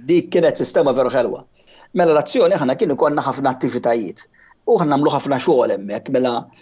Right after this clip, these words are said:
jekk inti pereżempju tmur dbieħ fit-triq lotterija bħala fundraising sewwa. Jekk inti pereżempju qattejn f'xi żeba li hemm bżonn, jekk inti ta' kull ħaġa li tagħmel, Dun Salf kien għamel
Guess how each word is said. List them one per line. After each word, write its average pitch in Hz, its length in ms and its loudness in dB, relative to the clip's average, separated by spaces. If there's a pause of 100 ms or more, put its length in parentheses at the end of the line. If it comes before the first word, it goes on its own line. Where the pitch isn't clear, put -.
(140)
jekk 135 300 -2
inti 147 280 0
pereżempju 135 640 2 (520)
tmur 160 320 4
dbieħ 156 400 0 (120)
fit-triq 165 520 0 (400)
lotterija 156 640 0 (360)
bħala 127 220 -2
fundraising 117 480 -4
sewwa. 123 380 -4 (500)
Jekk 156 360 2
inti 143 320 0 (560)
pereżempju 135 500 2 (180)
qattejn 143 480 2
f'xi 143 240 -2
żeba 135 300 0 (240)
li 127 160 2
hemm 127 140 0
bżonn, 127 340 0 (280)
jekk - 280 -2
inti 156 240 -2 (480)
ta' 294 100 2
kull 208 160 0
ħaġa 165 240 0
li 151 100 0
tagħmel, 113 440 -2 (840)
Dun 202 160 2
Salf 220 260 0
kien - 140 0
għamel 117 320 0